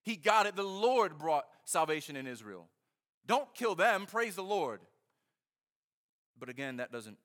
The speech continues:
last long. But for us,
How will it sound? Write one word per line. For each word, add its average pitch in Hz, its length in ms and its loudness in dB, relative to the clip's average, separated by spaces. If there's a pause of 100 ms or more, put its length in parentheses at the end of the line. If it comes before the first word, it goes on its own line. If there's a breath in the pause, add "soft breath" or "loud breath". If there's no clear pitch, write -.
(160)
last 107 320 -10
long. 85 240 -20 (3000)
But 127 160 -10
for 135 320 -12
us, - 560 -14